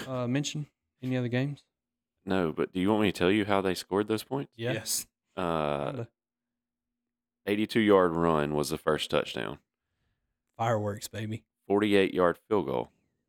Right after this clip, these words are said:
Speaker 2: Now you're at ten.
Speaker 1: Okay, so they did only score one touchdown.
Speaker 3: So it was a s-, it's
Speaker 2: Safety.
Speaker 3: safety and a
Speaker 1: Cute.
Speaker 2: And then another field goal.
Speaker 1: Cute,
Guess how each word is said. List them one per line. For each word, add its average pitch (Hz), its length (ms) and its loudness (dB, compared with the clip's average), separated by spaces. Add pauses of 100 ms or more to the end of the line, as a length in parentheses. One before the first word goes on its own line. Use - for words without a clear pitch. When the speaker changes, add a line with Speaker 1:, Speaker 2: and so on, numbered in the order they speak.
(420)
Speaker 2:
Now 73 160 -4
you're 80 300 0 (240)
at - 200 -8
ten. 71 340 -6 (260)
Speaker 1:
Okay, 131 140 -2
so 117 180 -2
they 113 120 2
did 143 160 -2
only 107 160 -2
score 107 220 -10
one 98 180 -10
touchdown. - 440 -14
Speaker 3:
So 120 80 -6
it 120 40 -4
was 113 180 -4
a 113 60 -4
s-, 110 240 -4 (120)
it's 120 160 -2
Speaker 2:
Safety. 98 400 -4 (420)
Speaker 3:
safety 110 400 -12
and 104 140 -6
a 107 80 -10 (380)
Speaker 1:
Cute. 101 260 -12
Speaker 2:
And 78 180 -8
then 76 280 0
another 78 340 0
field 71 240 -6
goal. 78 140 -8 (500)
Speaker 1:
Cute, 110 240 -10